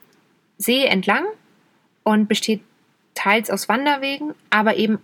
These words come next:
ganz viel aus so einem alten Kopfsteinpflaster. Das ist also kein richtiger Trail-Tipp in dem Sinne, aber an vielen Stellen ist eben das Kopfsteinpflaster wirklich schon sehr, sehr, sehr mitgenommen und dann ist es dazwischen eben immer wieder Wanderweg.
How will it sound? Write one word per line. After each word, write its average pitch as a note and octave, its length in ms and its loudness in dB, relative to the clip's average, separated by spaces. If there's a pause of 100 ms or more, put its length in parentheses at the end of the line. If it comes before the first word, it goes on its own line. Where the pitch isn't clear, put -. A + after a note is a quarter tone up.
(120)
ganz A3+ 240 0
viel A#3 320 -4
aus G#3 300 -2
so G3+ 80 -2
einem G3 280 0
alten F#3+ 520 -2
Kopfsteinpflaster. - 920 -8 (1200)
Das G3+ 160 0
ist A#3 100 -4
also G#3+ 220 2
kein A3 260 2
richtiger G#3 400 -2 (240)
Trail-Tipp D#4 720 0 (100)
in C#4 160 -4
dem C#4 200 -2
Sinne, C#4+ 340 -4 (200)
aber G#3+ 200 2
an G#3 140 2
vielen B3 200 0
Stellen G#3+ 380 0
ist G#3 220 -4
eben F#3+ 220 2
das F#3 160 -2
Kopfsteinpflaster F#3+ 640 -2
wirklich - 240 -10
schon F3+ 160 -2
sehr, F#3+ 320 -2 (400)
sehr, C4+ 340 2
sehr B3+ 180 2
mitgenommen G#3 600 -2
und G3 160 -2
dann F#3+ 140 2
ist F#3 100 -6
es - 120 -18
dazwischen G3 420 -4
eben F#3 180 -4
immer F3+ 240 -4
wieder F3 220 -4
Wanderweg. A3 540 0